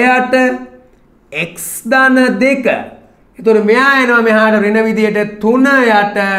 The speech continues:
x ධන දෙක. මේ ධන පහෙන් දෙක එහා පැත්තට යනවා ඍණ පහෙන් දෙක විදියට. ඍණ පහෙන් දෙක විදියට. ආ, දැන්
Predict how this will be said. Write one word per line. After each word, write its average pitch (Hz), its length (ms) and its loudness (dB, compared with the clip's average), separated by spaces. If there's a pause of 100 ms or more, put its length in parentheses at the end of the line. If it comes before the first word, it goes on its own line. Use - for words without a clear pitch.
(680)
x 254 540 -4
ධන 214 560 0
දෙක. 185 260 -6 (1080)
මේ 196 200 0
ධන 226 340 0
පහෙන් 262 360 0
දෙක 226 160 0
එහා 202 220 0
පැත්තට 202 380 -6
යනවා 185 320 -4 (1000)
ඍණ 208 280 -4 (160)
පහෙන් 214 400 -2
දෙක 185 140 -6
විදියට. 202 460 -14 (1800)
ඍණ 214 260 -6
පහෙන් 170 280 -4
දෙක 135 100 -12
විදියට. 110 400 -16 (380)
ආ, 123 340 -6 (120)
දැන් 269 180 0